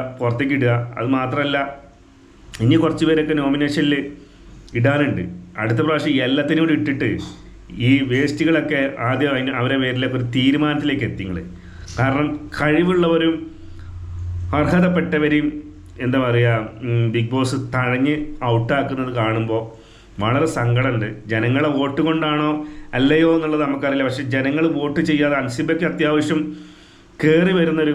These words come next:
കുട്ടിയായിരുന്നു, നല്ല രീതിയിൽ വോട്ട് കിട്ടുന്നുണ്ടായിരുന്നു. നമ്മളൊക്കെ ഇപ്പം ഇങ്ങനെ പോളിലൊക്കെ വെച്ച് നോക്കുമ്പോൾ നല്ല റേ-, നല്ല രീതിയിൽ വരുന്ന ഒരു ആൾക്ക് പെട്ടെന്ന് അവർ, എന്താ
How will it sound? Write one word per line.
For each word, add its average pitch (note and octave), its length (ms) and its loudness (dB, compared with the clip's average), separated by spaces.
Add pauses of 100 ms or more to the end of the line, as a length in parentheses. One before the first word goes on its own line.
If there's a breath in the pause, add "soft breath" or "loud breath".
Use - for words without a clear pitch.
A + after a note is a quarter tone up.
കുട്ടിയായിരുന്നു, A2+ 500 0 (260)
നല്ല A2+ 200 0
രീതിയിൽ D#3+ 180 4 (100)
വോട്ട് C#3 280 0
കിട്ടുന്നുണ്ടായിരുന്നു. G#2 640 -2 (440 loud breath)
നമ്മളൊക്കെ D#3+ 320 2
ഇപ്പം E3+ 140 0
ഇങ്ങനെ E3 220 2
പോളിലൊക്കെ E3 640 2
വെച്ച് D3+ 240 0
നോക്കുമ്പോൾ D3 380 0
നല്ല C3+ 140 0 (100)
റേ-, C3+ 280 0
നല്ല D#3+ 340 2
രീതിയിൽ E3 280 2
വരുന്ന C3+ 320 0
ഒരു C#3 100 0 (200)
ആൾക്ക് A#2 280 -2 (560 loud breath)
പെട്ടെന്ന് E3 460 2
അവർ, D3+ 120 2 (420)
എന്താ C3+ 160 0